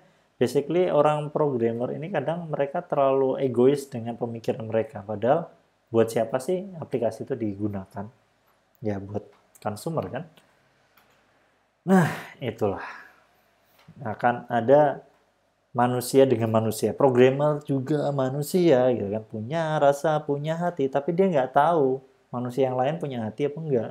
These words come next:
gitu. Makanya mereka butuh dialog. Apalagi ini interaksinya bukan hanya dengan manusia, manusia dengan komputer, komputer nggak punya perasaan. Jadi gimana dong cara mensinkronkan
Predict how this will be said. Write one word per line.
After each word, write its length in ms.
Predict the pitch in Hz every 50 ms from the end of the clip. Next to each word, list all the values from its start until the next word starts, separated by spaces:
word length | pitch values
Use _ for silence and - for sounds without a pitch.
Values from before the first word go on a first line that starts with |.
| 143 135
gitu. 140 | 123 - - _ _ _ _ _ _ _ _ _ _ _ _ _ _ _ _ _ _ _ _ _ _ _ _ _ _ _ _ _ _ _ _ _ _ _ _
Makanya 200 | - 120 127 143
mereka 180 | 151 139 131 170 165
butuh 240 | 135 127 - 131 120
dialog. 560 | 113 107 110 110 110 104 104 104 104 101 - - _ _ _ _ _ _ _ _ _ _ _ -
Apalagi 560 | 120 - - 113 113 113 117 143 175 160 139
ini 240 | 151 175 180 175 196 - _ _ _ _ _ _ _ -
interaksinya 520 | 123 113 123 120 120 117 - - 135 165
bukan 320 | 180 156 120 101 107 104 104
hanya 240 | 104 104 104 104 101
dengan 240 | 107 101 101 98
manusia, 440 | 101 98 98 104 - - 165 151 117 107
manusia 400 | 107 104 104 104 101 - - 165 151
dengan 200 | 135 107 104 101
komputer, 520 | 98 - 107 107 110 127 139 - - 120
komputer 440 | - - 117 110 117 120 - 180 175
nggak 140 | 135 110 98
punya 140 | 107 107 104
perasaan. 640 | - - 110 110 - 151 143 147 139 127 113 104 104 - _ _ _ _ _ _ _
Jadi 100 | 131 139
gimana 380 | 147 127 117 113 156 185 190 135
dong 240 | 120 131 151 151 -
cara 180 | 117 113 117 117
mensinkronkan 720 | 120 120 117 113 - 127 120 113 - 120 120 113 107 117